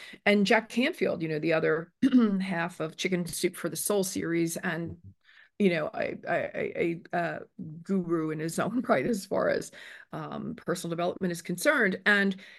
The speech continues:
Speaker 1: they both used it in their books, because there are two ways of approaching a mirror. One is to look at a mirror, and the other is to look into the mirror. So when you look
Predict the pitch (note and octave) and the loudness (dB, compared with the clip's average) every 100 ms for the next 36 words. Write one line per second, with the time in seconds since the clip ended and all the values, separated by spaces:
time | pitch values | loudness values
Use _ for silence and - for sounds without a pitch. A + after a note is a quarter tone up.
0 | - _ B3 C#4 G3 D#3 - D#3 D3+ D#3 | -20 _ 4 6 6 4 2 -6 -4 -4
1 | D#3 D#3 D3+ D#3+ D#3+ - F3+ F#3+ F#3+ F3 | -2 -2 -2 -4 -2 0 2 2 0 0
2 | - C4 F#3+ F#3 F3+ E3 - D3+ D#3 D3 | -2 0 2 2 0 -4 -2 -2 -2 -4
3 | F3 A3 D#4+ C#4+ - C#3+ D#3 D3+ - D#3 | -2 -2 -2 -4 -2 -2 -4 -6 -6 -6
4 | D3+ D3+ D3 F#3 F3+ E3+ G3 F3+ C#3+ C#3+ | -4 -2 -2 0 0 0 0 -2 -2 -6
5 | D#3+ D#3+ D#3 A#3+ G#3+ D#3+ C#3+ B2 - - | -4 -4 -2 -2 -2 -4 -6 -6 -8 -8
6 | C#3 C#3 C#3+ C#3+ | -8 -4 -4 -6